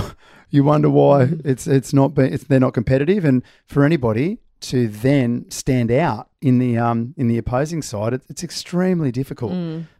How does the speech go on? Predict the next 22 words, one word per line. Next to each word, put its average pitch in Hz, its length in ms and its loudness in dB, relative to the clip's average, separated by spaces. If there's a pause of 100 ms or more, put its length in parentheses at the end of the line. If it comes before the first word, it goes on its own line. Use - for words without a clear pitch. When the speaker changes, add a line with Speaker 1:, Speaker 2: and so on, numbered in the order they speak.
Speaker 1:
They 135 120 2
have 143 220 0
to 165 80 -8
be 127 380 -2
super 139 400 -2
special 135 400 -6
to 117 80 -8
be 120 100 -6
noticed, 143 560 -2 (580)
and 135 420 0 (400)
sometimes 160 580 0
that's 151 200 -2
just - 240 -8
the 143 80 0
way, 143 360 2
you 147 160 -2
know, 143 300 0
smaller 139 380 2
sporting 139 400 -2
clubs 127 280 -4
are 131 60 -4
run. 202 360 -4